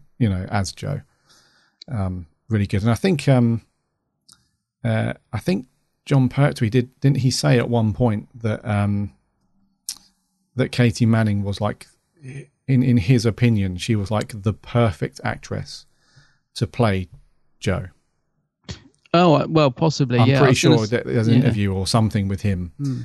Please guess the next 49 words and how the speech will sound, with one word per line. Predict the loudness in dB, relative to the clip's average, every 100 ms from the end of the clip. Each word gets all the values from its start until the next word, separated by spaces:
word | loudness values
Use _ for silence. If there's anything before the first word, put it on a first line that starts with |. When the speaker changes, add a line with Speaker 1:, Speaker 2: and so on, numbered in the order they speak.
| -6
Speaker 1:
um, | -4 -2 -2
where | -2
he | 0 -2
said, | -2 -2
like, | -2 -6 -6 -4
you |
know, | -2 -2
of | -2
all | 0 0
the | -2
people | -2 -2 -2 -6
that | -6
they | -8
saw | -6 -2 -2 -4 -10 _ _ _ _
to | -6
play | -4 -2 -2
Jo, | -4 -6 -8 -14 _
you | -8
know, | -6 -6
Katie | -4 -4 -2
Manning | -2 -2 -4
was, | -4
like, | -6
the | -8
perfect, | -8 -4 -4 -4 -10 -18 -20 -20 _ _ _ _ _ _ -8
um, | -6 -6 -12 _ _ -8
person | -4 -2 -2
who | -4
could | -4 -6
have | -4
played | -6 -6
her. | -8 -12 _ _ _ _ _ _ _
Speaker 2:
Yeah, | 2 2 2
I |
was | 2
gonna | 2
say | 4
there's | 4 2
clearly | 2 4 6 6 6 4
a |
lot | 2 0
of | -2
love | -2 -4
between | -10 -6 -4
those | -4 -6
two. | -8 -6
They, | -4 -4
Speaker 1:
Hmm. | -2 -2
Speaker 2:
the, | -2